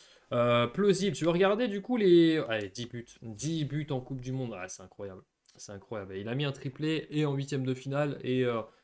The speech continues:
et, euh, et, euh, et en ultime, hein. Et en ultime, il est passeur, Silvestri, il a fait sept passes. Sept passes décisives, Silvestri, cinq pour Barella.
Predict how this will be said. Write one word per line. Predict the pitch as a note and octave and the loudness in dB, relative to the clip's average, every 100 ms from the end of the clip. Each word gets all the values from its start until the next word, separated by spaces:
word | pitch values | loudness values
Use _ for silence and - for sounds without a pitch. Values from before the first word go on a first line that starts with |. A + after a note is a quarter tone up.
| _ - | _ -6
et, | B2+ B2 | -2 0
euh, | A2+ A2 A2 | 0 -4 -2
et, | A#2+ A#2+ | -2 -2
euh, | G#2+ G#2 G2+ | -2 -4 -2
et | B2 | 0
en | C#3+ | 0
ultime, | C#3+ C#3 A2+ F#2+ | -2 -4 -8 -10
hein. | - | -8
Et | A#2+ | -4
en | B2 | -4
ultime, | A#2+ - D3+ F3+ - _ _ _ - | -4 -6 -2 -2 -4 _ _ _ -12
il | A2+ | -6
est | A#2 | -4
passeur, | B2 A#2 C#3 C#3 | -4 -4 -2 -2
Silvestri, | C#3 A2 A2 - C3 | -4 -10 -10 -8 -8
il | |
a | A2 | -6
fait | C3+ | -6
sept | - - G#2 - - | -4 -4 -6 -10 -14
passes. | G2+ - - - _ _ _ _ - | -12 -8 -8 -8 _ _ _ _ -10
Sept | - - A3 - | -4 0 0 0
passes | G#3 F#3 | 2 2
décisives, | E3 F3+ F3+ F#3+ | 2 -4 -2 -4
Silvestri, | F#3 E3+ D#3+ E3 - | -2 -2 0 -2 -4
cinq | F3+ - A#3+ G#3 | -6 -2 0 0
pour | G3 F3+ | 0 2
Barella. | F3+ F3+ G3 G#3 - | 2 4 4 2 -4